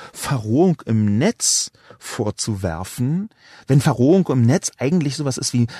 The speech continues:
Morddrohung, Vergewaltigungsdrohung, rassistische Beschimpfung, behindertenfeindliche, frauenfeindliche oder homophobe, transphobe Beschimpfung. Das sind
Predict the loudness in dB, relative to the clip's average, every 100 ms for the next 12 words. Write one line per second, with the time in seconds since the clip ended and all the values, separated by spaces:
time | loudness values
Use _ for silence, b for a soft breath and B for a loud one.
0 | B 4 4 2 -2 -2 0 2 0 0
1 | -2 0 0 -2 -2 2 2 2 -4 -10
2 | -6 -4 0 0 0 0 -2 B -4 -2
3 | 0 0 0 -2 -2 -2 -4 B B B
4 | 0 0 0 2 2 2 2 4 6 6
5 | 4 2 -4 -2 -4 -4 -6 -12 -10 -4
6 | 0 2 0 -2 -4 -4 -6 -6 -8 B
7 | B B -2 2 2 0 0 0 0 0
8 | -2 -4 0 -2 0 0 0 -2 -2 -2
9 | 0 0 0 0 0 0 0 -2 0 -2